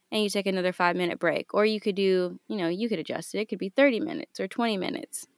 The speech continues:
But it gives your mind kind of a break instead of sitting there and saying, "I have this project to do, and I'm gonna do it in the next two hours," and working really hard to do that. That may be okay for some people, but a lot of people need to relax their mind.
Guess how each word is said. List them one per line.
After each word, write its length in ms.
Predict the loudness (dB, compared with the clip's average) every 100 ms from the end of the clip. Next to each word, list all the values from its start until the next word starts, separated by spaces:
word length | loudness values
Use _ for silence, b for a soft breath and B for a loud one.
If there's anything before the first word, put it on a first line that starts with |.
| _
But 100 | 4
it 120 | 4
gives 260 | 4 2 2
your 100 | 4
mind 360 | 6 6 4
kind 180 | 2 -2
of 60 | -2
a 80 | -4
break 480 | 0 2 2 -2 -6
instead 320 | -6 -2 2
of 140 | 2 0
sitting 260 | -2 -2 -2
there 120 | -2
and 120 | -2
saying, 220 | 0 0
"I 80 | 0
have 180 | -2 -4
this 140 | -6
project 340 | 0 2 2 -4
to 60 |
do, 240 | 0 2 2
and 140 | 2
I'm 160 | 0 0
gonna 160 | 0 0
do 180 | 0 2
it 40 |
in 120 | 2
the 40 | 0
next 260 | -2 -2
two 180 | -4 2
hours," 500 | 4 4 4 2 0
and 300 | -2 -2 -4 -10 _ _ _ _ _ _ _ _ _ 0
working 320 | 0 2 2
really 240 | 4 4
hard 260 | 6 6 4
to 80 | 2
do 200 | -4 0
that. 300 | 4 4 4
That 160 | 0 2
may 120 | 4
be 160 | 4 2
okay 240 | 0 -6
for 120 | -6
some 240 | -6 -4 -2
people, 340 | -4 -2 -2
but 180 | 0 0
a 60 |
lot 200 | 2 0
of 80 | 0
people 420 | -4 -4 -2 0
need 240 | 0 -2 -2
to 120 | -2
relax 400 | -2 0 -2 -2
their 140 | -4 -2
mind. 540 | 2 4 2 0 -4